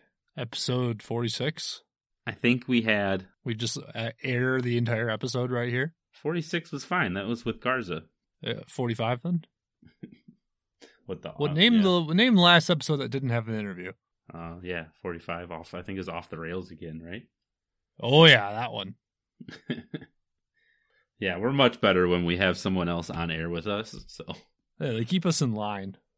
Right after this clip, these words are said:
Speaker 2: I feel like we could have five moments just from this episode.
Speaker 1: This one.
Speaker 2: I'll just start it off with warning you guys to not make my mistake.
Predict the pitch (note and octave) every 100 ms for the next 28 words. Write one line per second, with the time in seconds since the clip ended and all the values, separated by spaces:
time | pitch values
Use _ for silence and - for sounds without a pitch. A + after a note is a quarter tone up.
0 | _ - A#2+ D3 D3+ - C3 B2+ G#2 F#2
1 | - G2 G2+ G2 - F#2+ F#2+ G#2+ - -
2 | - F#2+ - F#2+ F2 F2 F2 - F2+ G#2
3 | G2+ G2 _ _ _ _ C3 E3+ - -
4 | - A2+ B2+ G2+ - _ _ _ A2 A#2+
5 | C3 - D3 C3 B2+ A2+ G#2+ A#2 - G#2
6 | G2+ G2 - _ _ _ _ G2+ G2+ A#2
7 | A2+ A2 G#2 G2+ G2 G2 G2 G2 F#2 F#2
8 | F#2 F#2+ F#2 - F#2+ F#2+ F#2